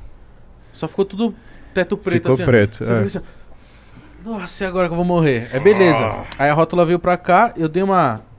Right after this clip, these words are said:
Speaker 1: sabe, não sei, de, de instinto, assim, aí voltou.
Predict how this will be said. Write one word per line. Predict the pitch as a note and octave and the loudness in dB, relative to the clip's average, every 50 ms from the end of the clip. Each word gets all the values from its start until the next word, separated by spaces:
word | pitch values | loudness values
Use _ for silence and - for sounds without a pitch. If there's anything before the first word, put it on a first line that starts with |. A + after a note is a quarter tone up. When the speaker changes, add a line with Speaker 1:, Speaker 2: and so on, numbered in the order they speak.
| - - - - - - - - - - - - - - - | -20 -20 -20 -20 -20 -20 -20 -20 -20 -20 -20 -20 -20 -18 -12
Speaker 1:
sabe, | - D#4 E4+ A#3 | -10 -6 -6 -6
não | F3 E3 | -6 -6
sei, | - - G#3 | -6 -6 -8
de, | F3+ D#3 E3 E3+ E3+ E3 D#3+ D3+ C3+ C3 | -6 -6 -8 -6 -6 -6 -4 -6 -6 -8
de | B2+ B2 D3 | -8 -10 -12
instinto, | D3 - - - G3+ F#3+ G3 | -12 -8 -4 -4 -4 -2 -2
assim, | F#3 G3 | -2 0
aí | G3 G3 | 0 0
voltou. | F#3 A#3+ C#4 C#4 - G#3+ G3 F3+ - | 0 -2 -4 0 2 0 0 0 -2